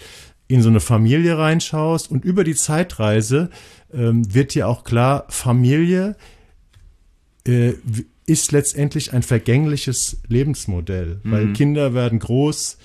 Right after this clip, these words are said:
Speaker 1: ziehen aus, machen ihr eigenes Ding, ähm,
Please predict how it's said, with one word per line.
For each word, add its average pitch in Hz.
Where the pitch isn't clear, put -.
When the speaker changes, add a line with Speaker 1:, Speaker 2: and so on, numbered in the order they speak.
Speaker 1:
ziehen 123
aus, 131
machen 123
ihr 120
eigenes 123
Ding, 123
ähm, 113